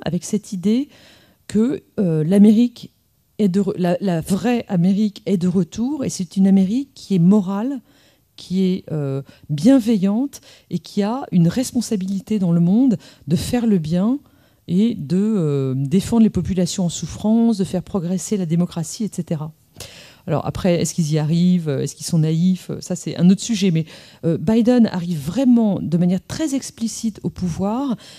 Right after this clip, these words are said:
avec une vision du monde manichéenne qui est, il y a d'un côté les démocraties, et nous, on se propose de mener ce camp-là, de, de prendre le lead sur ce camp-là. Et puis, de l'autre côté, il y a les autocraties,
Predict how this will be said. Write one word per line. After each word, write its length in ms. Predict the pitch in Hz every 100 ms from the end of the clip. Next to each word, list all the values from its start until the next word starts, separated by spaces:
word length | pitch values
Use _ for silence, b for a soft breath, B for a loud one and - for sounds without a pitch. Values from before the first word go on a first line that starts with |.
| B -
avec 460 | 196 170 247 277
une 140 | 208 208
vision 320 | 202 214 247
du 160 | 214 208
monde 340 | 214 202 156
manichéenne 960 | - 175 254 269 254 214 180 202 277 269
qui 240 | - 190 202
est, 240 | 196 285 b b b b _ -
il 120 | 151
y 60 | 156
a 60 | 196
d'un 160 | 220
côté 320 | 233 262 240
les 100 | 190
démocraties, 720 | 170 185 185 - 165 - 196 - _ _ _ _ _ _ _
et 100 | 185
nous, 260 | 180 240 240
on 80 | 175
se 100 | 156
propose 560 | - 208 - 214 214 156
de 140 | 160
mener 480 | 156 180 226 220 226
ce 160 | 214 185
camp-là, 440 | - 180 170 190 330
de, 160 | 202 156
de 240 | 135 147 131
prendre 260 | - 220 214
le 120 | 190
lead 420 | 175 208 220 143 -
sur 180 | - 170
ce 120 | 180
camp-là. 420 | - 170 175 269 - B B B
Et 80 | -
puis, 240 | - 311 b b -
de 240 | 139 277
l'autre 260 | 320 311 -
côté, 420 | 220 - 220 294
il 60 |
y 120 | 185 196
a 180 | 254 -
les 400 | 151 185 254 240
autocraties, 800 | - 226 - 190 - - 220